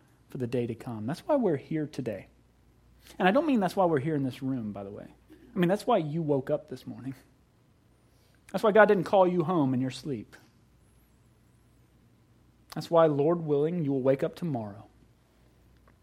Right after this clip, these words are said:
is to point others to the dividing river, to point one another to Christ, and to invite anyone you meet to come and join you on the side of the living.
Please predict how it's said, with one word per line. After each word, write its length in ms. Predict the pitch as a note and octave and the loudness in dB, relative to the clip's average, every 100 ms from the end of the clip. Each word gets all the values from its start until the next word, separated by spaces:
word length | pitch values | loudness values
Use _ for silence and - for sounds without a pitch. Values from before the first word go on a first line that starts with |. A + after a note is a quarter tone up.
| - | -8
is 120 | D3 | -6
to 100 | C#3+ | -6
point 300 | - E3+ D#3 | -4 -4 -4
others 320 | D#3+ D3+ C#3+ - - | -2 0 -2 -4 -10
to 300 | F#3 F3+ F#3+ - | -6 -4 -6 -6
the 80 | E3 | -4
dividing 500 | D3 C#3 C#3 D3 C3+ | -2 0 0 0 -4
river, 340 | A2+ G#2+ G#2+ - _ _ _ _ _ _ _ _ _ _ _ _ _ _ _ _ _ - | -8 -10 -14 -18 _ _ _ _ _ _ _ _ _ _ _ _ _ _ _ _ _ -18
to 100 | - | -12
point 300 | D3 F3+ E3+ | -6 -2 -2
one 280 | D3+ C#3 E3+ | -2 -2 0
another 380 | E3+ D#3 D3 C#3 | 0 0 0 -4
to 220 | - F3+ | -6 -12
Christ, 600 | - C3+ A2 G#2+ - - - - _ _ _ _ _ _ _ | -8 -8 -8 -10 -16 -20 -20 -20 _ _ _ _ _ _ _
and 160 | D#3+ C3 | -4 -4
to 80 | C#3+ | -2
invite 400 | B2+ B2+ A#2 B2 - _ - | -2 -2 -4 -6 -12 _ -8
anyone 500 | F3+ F#3+ F#3+ F3 E3+ | -4 -2 -2 -2 -2
you 120 | D#3 | -2
meet 460 | D#3 B2+ A2 - - _ _ | -2 -4 -6 -10 -18 _ _
to 60 | - | -10
come 180 | C#3+ | -6
and 140 | A2+ G#2+ | -4 -6
join 360 | A2+ B2+ C3 | -6 -4 -4
you 280 | A2+ A2+ A2 - _ | -4 -8 -10 -14 _
on 120 | - A#2 | -6 -6
the 80 | |
side 260 | A2+ C3+ A2+ | -6 -6 -4
of 100 | A2 | -6
the 80 | A2 | -6
living. 360 | G#2+ G#2 G2+ | -8 -8 -12